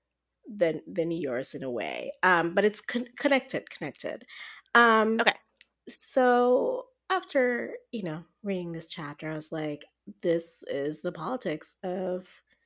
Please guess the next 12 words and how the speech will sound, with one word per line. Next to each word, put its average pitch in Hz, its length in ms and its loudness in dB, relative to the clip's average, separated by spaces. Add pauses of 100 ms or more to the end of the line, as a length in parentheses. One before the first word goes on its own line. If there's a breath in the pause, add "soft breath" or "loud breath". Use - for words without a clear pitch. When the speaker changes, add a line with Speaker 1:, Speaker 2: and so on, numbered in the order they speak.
(840)
Speaker 1:
history 233 400 4
class - 420 -2
or, 165 160 0
you 175 220 -2
know, 151 340 -4
what 185 180 4
we 208 100 4
put 202 260 0
in 214 60 2
our 202 100 4
curriculums, 165 880 -2
really." 175 460 -2